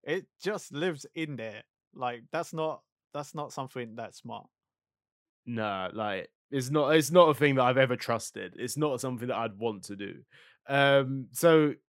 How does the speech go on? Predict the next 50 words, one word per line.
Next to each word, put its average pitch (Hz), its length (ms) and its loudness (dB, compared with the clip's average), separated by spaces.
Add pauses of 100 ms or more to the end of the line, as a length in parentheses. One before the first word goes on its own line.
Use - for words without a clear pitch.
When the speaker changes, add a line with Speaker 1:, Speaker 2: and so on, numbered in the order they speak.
(540)
Speaker 2:
another 214 320 6
way 185 180 12
I've 143 160 10
done 117 420 4
stuff, 120 260 -4
I, 156 140 6
like, 160 380 8
if 165 180 0
it 180 80 2
comes, 180 220 2
if 180 120 0
it's 185 160 2
in 165 80 2
a 147 60 6
high 143 200 6
place, 113 520 -4 (320)
I 135 120 0
have 143 200 6
to 143 120 -2
kind 139 300 2
of 120 260 0
just 120 500 -8 (920)
spray 180 420 8
it 139 100 0
with 120 140 -6
something 120 680 -10 (300)
and 147 120 -2
hope 156 240 4
that 139 120 6
it 127 80 4
runs 135 400 4
down 131 260 4
in 120 100 -2
a 113 60 -2
place 120 260 -4
where 110 100 -2
I - 40 -2
can 135 260 2
punch 98 320 -10
it. 117 200 -6 (400)
You - 80 8
know, 180 60 12
like, 175 100 12
where 170 80 8
you 156 80 6
get 151 120 4
air 156 140 6
Speaker 1:
<laughs> - 60 -14
Speaker 2:
freshener. 123 440 0
Speaker 1:
Yeah. 117 60 -4